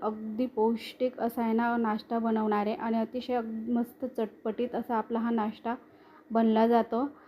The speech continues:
तसंच अगदी आपण गव्हाचं पीठ वापरलेलं आहे, त्याच्यामुळे ना खूप जास्त पौष्टिक तर होणारच आहे, पण चवीला देखील अप्रतिम असा च-, बनवून तयार होतो. जर का तुम्ही हा नाश्ता आहे ना मुलांच्या टिफिनला दिला ना, तरीसुद्धा मुलंसुद्धा आवडीने खातात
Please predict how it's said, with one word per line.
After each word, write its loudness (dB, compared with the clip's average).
तसंच -4
अगदी 0
आपण 4
गव्हाचं 2
पीठ -2
वापरलेलं 2
आहे, 2
त्याच्यामुळे 0
ना 2
खूप -8
जास्त -2
पौष्टिक -4
तर -2
होणारच 0
आहे, 0
पण -2
चवीला 2
देखील 0
अप्रतिम -2
असा -4
च-, 0
बनवून 2
तयार 2
होतो. 0
जर 4
का 2
तुम्ही 2
हा 2
नाश्ता 0
आहे 0
ना 0
मुलांच्या 2
टिफिनला 2
दिला 2
ना, 0
तरीसुद्धा -2
मुलंसुद्धा 0
आवडीने 2
खातात -6